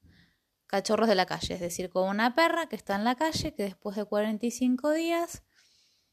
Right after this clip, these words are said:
el perro ya no necesita de la madre. No necesita de la madre, pero por supuesto que va a necesitar comer. ¿Qué significa esto?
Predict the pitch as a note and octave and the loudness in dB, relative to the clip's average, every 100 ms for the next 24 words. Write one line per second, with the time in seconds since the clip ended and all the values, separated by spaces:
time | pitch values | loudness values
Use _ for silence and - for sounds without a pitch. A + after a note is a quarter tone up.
0 | _ _ _ _ _ - A3+ G#3 A3+ A3 | _ _ _ _ _ -8 -4 0 2 2
1 | A#3 A3 G#3 G#3 G3 F#3+ F#3+ G3 F#3+ F#3 | 2 0 -2 -2 -4 -6 -4 0 0 0
2 | F3 E3+ F3+ F#3 G3 A3 A3 A3 A3+ B3 | -4 -6 -6 -6 -2 -2 -2 -2 0 2
3 | C4 C#4+ D4 D#4+ F4+ C#4 G3 F3+ F#3+ G3 | 4 2 2 0 -2 -2 -4 -2 -6 -6
4 | A3 - A#3 F#3+ F#3 F#3 F3 E3+ E3 E3+ | -6 -4 -2 0 0 -4 -8 -10 -8 -6
5 | E3+ - F#3+ G#3 F3 _ _ _ _ _ | -6 -4 0 2 0 _ _ _ _ _
6 | _ A3+ A3 A3+ G#3+ G#3 G3+ F#3 E3+ - | _ -2 0 0 -2 -4 0 0 0 -6
7 | E3 E3+ | -12 -12